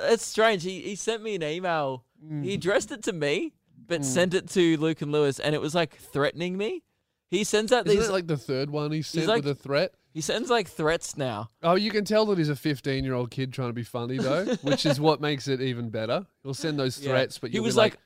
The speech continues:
Speaker 1: "Oh, I saw you in Geelong on the weekend." And I was like, "I haven't been to Geelong <laughs> since my tour."
Speaker 2: <laughs>
Speaker 1: Uh, and if you ever think you see me in a ru-, uh, in a rural town, it's not me. I
Speaker 2: Nah.
Speaker 1: just look like every guy that hangs out in rural <laughs> towns.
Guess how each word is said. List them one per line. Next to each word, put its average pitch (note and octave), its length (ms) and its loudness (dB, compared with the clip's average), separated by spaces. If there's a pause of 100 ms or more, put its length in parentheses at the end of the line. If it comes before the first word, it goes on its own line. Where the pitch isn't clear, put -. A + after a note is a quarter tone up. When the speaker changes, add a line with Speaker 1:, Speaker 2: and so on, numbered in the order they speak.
(160)
Speaker 1:
"Oh, G#3 180 10
I F3+ 160 10
saw G3+ 180 4
you F#3+ 180 8
in F#3+ 100 2
Geelong E3 360 4
on E3+ 80 -2
the D#3+ 100 4
weekend." D3 440 2
And A#2+ 80 -2
I C3+ 40 2
was C#3+ 120 0
like, D#3 120 4
"I C3+ 120 4
haven't E3 140 2
been E3+ 160 -2
to D3+ 120 -6
Geelong B2+ 600 -2
<laughs> - 60 -20
since C#3+ 300 -2
my A#2+ 140 -2
tour." A2+ 380 -6 (220)
Speaker 2:
<laughs> - 200 -6
Speaker 1:
Uh, D3 260 4 (100)
and D3+ 200 0 (160)
if E3+ 120 2
you A#3 220 2
ever F3+ 320 6
think D#3 340 -4
you D#3+ 140 -4
see C#3 260 -2
me C#3+ 260 -4
in C3+ 200 -2
a C3 80 2
ru-, B2 400 -2
uh, B2 60 0
in B2+ 180 0
a C#3 60 0
rural B2 340 0
town, C3+ 400 -4 (180)
it's - 240 -4
not C#3 280 0
me. A2+ 260 -4 (220)
I C#3+ 140 4
Speaker 2:
Nah. C#3 60 2
Speaker 1:
just B2 200 0
look D3+ 140 -4
like C#3+ 260 2
every C#3 380 2
guy B2 380 4
that B2 180 -2
hangs B2 340 -4
out B2+ 240 2
in B2 180 -4
rural B2+ 340 4
<laughs> - 160 -6
towns. C#3 360 -4